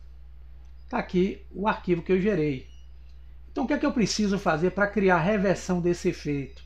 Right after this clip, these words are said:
Em vez dele escorrer, ele sugar o líquido escorrido.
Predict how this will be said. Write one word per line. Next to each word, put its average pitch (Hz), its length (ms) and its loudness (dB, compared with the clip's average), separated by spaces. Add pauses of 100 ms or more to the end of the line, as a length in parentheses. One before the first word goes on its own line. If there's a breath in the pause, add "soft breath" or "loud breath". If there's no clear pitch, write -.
(400 soft breath)
Em 185 100 6
vez 180 320 6
dele 175 480 8
escorrer, 190 680 4
ele 196 520 0 (180)
sugar 190 600 0
o 185 120 4
líquido 165 500 0 (560 soft breath)
escorrido. 156 600 2